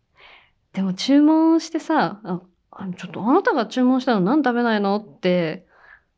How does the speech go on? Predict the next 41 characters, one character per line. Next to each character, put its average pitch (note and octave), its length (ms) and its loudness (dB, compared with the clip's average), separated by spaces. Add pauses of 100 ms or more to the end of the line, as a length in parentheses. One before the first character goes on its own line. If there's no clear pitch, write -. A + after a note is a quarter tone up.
(100)
言 D#4 380 4
う D#4 60 -2
友 C#4 220 2
達 D4 200 -2
も C4 120 4
無 G3+ 140 0
粋 G3+ 240 -2
で G3+ 80 -4
す F3 140 -10
ね。 D3 240 -12 (1080)
「い C4+ 40 0
や、 C4+ 140 0
い - 80 0
ら F#4 120 4
な G#4+ 160 4
い、 F#4+ 40 2
い - 20 2
ら F#4 100 2
な F4+ 200 2
い」 F4+ 60 0
っ - 20 -2
て、 - 220 -12
「あ、 D#4+ 180 -4
ご D#4 100 0
め F4+ 140 2
ん、 - 100 -16
ち - 80 -16
ょ - 60 -20
っ - 40 -20
と - 240 -8 (140)
大 D4+ 180 -4
丈 E4+ 140 0
夫」 C4 260 0
っ - 20 -4
て F3+ 520 -4 (220)
な B3+ 100 0
っ C4+ 40 -4
た A3+ 80 -4
瞬 A3 180 -2
間 G3+ 140 -2
に、 G3 160 -6